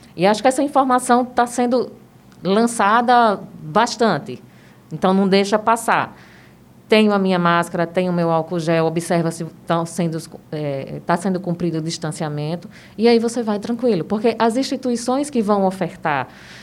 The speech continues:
ah, o espaço presencial pra você fazer a prova, eles também têm que cumprir isso e estão cientes. Então, já t-, se tranquiliza quanto a isso daí. E o foco vai ser na minha prova. Eu tenho que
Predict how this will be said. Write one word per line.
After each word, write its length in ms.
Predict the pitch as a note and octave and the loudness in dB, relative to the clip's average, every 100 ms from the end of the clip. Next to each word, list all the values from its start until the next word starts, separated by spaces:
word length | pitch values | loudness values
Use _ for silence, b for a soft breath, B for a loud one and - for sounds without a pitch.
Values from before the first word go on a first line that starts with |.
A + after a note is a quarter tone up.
| B | B
ah, 320 | - D#3+ D#3 D3+ | -2 0 0 0
o 100 | F#3 | 0
espaço 460 | F#3 G3 A3 - C4 | 0 2 2 0 -2
presencial 500 | G#3 G3 F3+ E3+ D3+ | -2 0 -2 -2 -2
pra 140 | D#3 | -4
você 240 | D3+ D3 | -6 -8
fazer 260 | C#3 C#3+ C#3+ | -8 -6 -6
a 60 | C#3+ | -6
prova, 420 | D#3+ F3 F3+ - | 0 0 0 -2
eles 260 | F3+ G3 - | -2 -2 -2
também 480 | A3 A3+ G3 D4 E4 | -2 0 0 -2 -2
têm 200 | A#3+ G3+ | -2 -2
que 140 | F#3+ | -4
cumprir 400 | F#3+ F3 F3+ F3+ | -4 -4 -2 -4
isso 260 | F#3 G#3+ B3 | -2 -2 -4
e 60 | |
estão 260 | B3+ B3+ C#4 | -4 -2 -2
cientes. 720 | D4 D#4+ A3+ E3+ C#3+ - - - | 0 0 2 0 -6 -12 -18 -16
Então, 380 | E3+ E3+ G#3 B3 B B B - | -10 -2 -2 -2 B B B -4
já 200 | E3+ A3 | 0 0
t-, 140 | - - - - | -2 -20 -20 -18
se 160 | - A#3 | -4 0
tranquiliza 920 | A#3 A#3+ A#3+ C4+ A3+ A3+ A3+ B3+ D4+ - | 2 2 2 2 4 4 4 2 2 0
quanto 360 | A3+ G#3+ A#3 | 2 4 4
a 120 | C4 G#3+ | 4 2
isso 220 | G3 G#3 | 0 2
daí. 380 | A#3 A#3 C#3+ A#2+ B B B B | 2 2 0 -6 B B B B
E 120 | F3+ | -2
o 40 | G#3 | -2
foco 540 | - A3 A3 B3 C#4+ | 0 4 4 4 2
vai 180 | C4+ C4 | 2 2
ser 300 | B3 A#3 A#3 | 2 2 0
na 160 | G3 G3 | -2 0
minha 340 | G3+ G#3+ A#3 | 2 2 2
prova. 500 | A#3 E3 C#3 C3+ C3 - - - | -2 -4 -4 -6 -12 -14 -16 -8
Eu 100 | E3+ | -4
tenho 260 | F3 F3+ | -2 -2
que 180 | F3+ G3+ | -2 -6